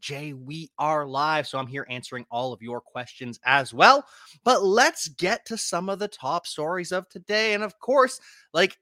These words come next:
every other day, the chatter is all about Caleb Williams. Caleb Williams will become the first player in N F L Combine history to skip his medicals. Caleb Williams,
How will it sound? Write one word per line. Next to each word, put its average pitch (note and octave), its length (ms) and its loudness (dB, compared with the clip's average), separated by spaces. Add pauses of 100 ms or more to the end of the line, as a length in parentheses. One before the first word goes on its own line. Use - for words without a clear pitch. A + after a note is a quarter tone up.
every G3 540 2 (100)
other F3+ 560 -2
day, D#3+ 280 -6
the E3+ 120 -12
chatter G3 760 -6
is E3+ 280 -8
all D#3+ 540 0 (100)
about A#2+ 280 -10 (180)
Caleb B2 580 -8 (220)
Williams. B2+ 600 -6
Caleb E3+ 640 -4
Williams C#3+ 600 0 (320)
will F3 100 -2
become F3 460 -4 (320)
the D#3+ 220 0 (200)
first G4 400 -4
player A3 380 -6 (400)
in F3+ 180 -8 (140)
N G3 180 -10
F A3 260 -12
L G3 220 -6
Combine F#3+ 800 -8 (200)
history C3+ 520 -4 (640)
to F3+ 80 -8
skip - 340 -2
his F3+ 180 -4
medicals. E3+ 460 -4
Caleb G#3 380 -2
Williams, F#3+ 420 -4